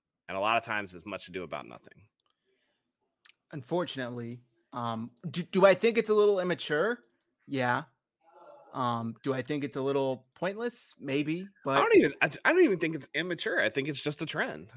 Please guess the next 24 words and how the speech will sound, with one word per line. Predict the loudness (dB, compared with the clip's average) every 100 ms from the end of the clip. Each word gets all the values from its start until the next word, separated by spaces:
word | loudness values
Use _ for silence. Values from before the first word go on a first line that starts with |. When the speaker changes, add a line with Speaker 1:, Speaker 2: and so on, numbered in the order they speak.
| -10
Speaker 1:
and | -8
people | -4 -4
do | -2
what | -2
they | -2
do. | -2 -2 -4 -12 _ _ _ _ _
Speaker 2:
Yeah. | -4 -4 -8 _ _ -20 -12
I, | -12 -8
I | -6
mean, | -4
that's | -4 -6 -8
fair. | -8 -8 -10 _ _ _ _ _
I | 2
just | 4 2
think | 2 0
knowing | 2 2 2 2 -2
how | -2 -2
it's, | -2 -6 _ -8
how | -4 -2
it's | -4
going | -4 -2
to | 0
be | 0 0 0 -4 -10
received, | -10 -10 -8 -6 -4 -4 -6 -10